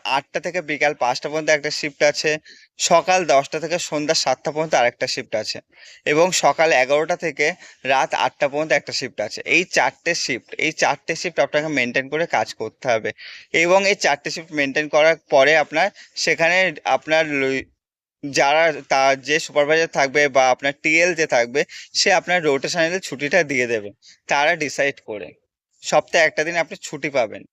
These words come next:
এখানে ছাব্বিশ দিন ডিউটি আছে। স্যালারি এটা আছে তেরো হাজার পাঁচশো টাকা আপনার in hand স্যালারি পাচ্ছেন।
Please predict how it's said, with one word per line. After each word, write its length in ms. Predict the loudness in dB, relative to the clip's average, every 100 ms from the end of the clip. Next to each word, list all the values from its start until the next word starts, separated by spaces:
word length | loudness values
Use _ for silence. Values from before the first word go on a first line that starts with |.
| _ _ _ -2
এখানে 240 | 0 0
ছাব্বিশ 400 | 0 -2 0 -2
দিন 160 | -2 -2
ডিউটি 380 | -4 -2 0
আছে। 240 | 0 -2 -10 -14 _ _ -12
স্যালারি 600 | -2 0 2 2 2 2
এটা 240 | 2 2
আছে 220 | 2 -2
তেরো 380 | -2 2 2 2
হাজার 360 | 2 0 2 0
পাঁচশো 400 | -2 -4 -6 -6
টাকা 220 | -4 -2
আপনার 280 | -2 -2 -2
in 200 | -4 -6
hand 260 | -2 -4 -4
স্যালারি 380 | 0 2 2 0
পাচ্ছেন। 400 | -2 -2 -8